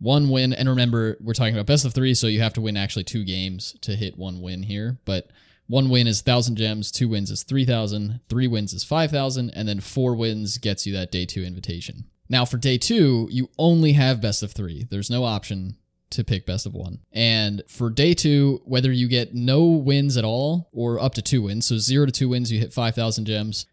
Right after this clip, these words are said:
And from there, it scales up, the amount of gems you're getting. Up to five wins,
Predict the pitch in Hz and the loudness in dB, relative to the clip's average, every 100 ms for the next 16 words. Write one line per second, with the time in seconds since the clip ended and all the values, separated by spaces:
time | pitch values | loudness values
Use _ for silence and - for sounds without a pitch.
0 | - 117 113 143 139 139 143 139 127 - | -6 -4 0 0 4 6 4 4 2 2
1 | 117 110 120 147 - 107 110 113 104 117 | 0 0 -2 -2 -2 -2 0 -2 -2 0
2 | 120 117 117 113 113 117 _ - 117 - | 0 0 0 -2 -4 -10 _ -10 -6 -4
3 | - 120 127 123 123 127 131 - | -2 0 0 0 -2 -2 -4 -6